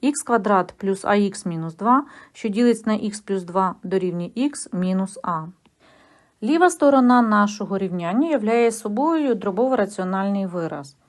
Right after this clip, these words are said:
знаменник якого містить змінну. Отже, перший крок — накладемо умову на знаменник.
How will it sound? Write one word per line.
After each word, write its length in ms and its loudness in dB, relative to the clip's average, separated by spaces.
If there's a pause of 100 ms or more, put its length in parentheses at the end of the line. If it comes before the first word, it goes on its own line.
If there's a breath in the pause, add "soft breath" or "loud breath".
(600 soft breath)
знаменник 560 2
якого 380 2
містить 420 0
змінну. 480 -4
Отже, 300 -2
перший 360 -2
крок — 380 0
накладемо 640 0
умову 440 2
на 240 2
знаменник. 760 -4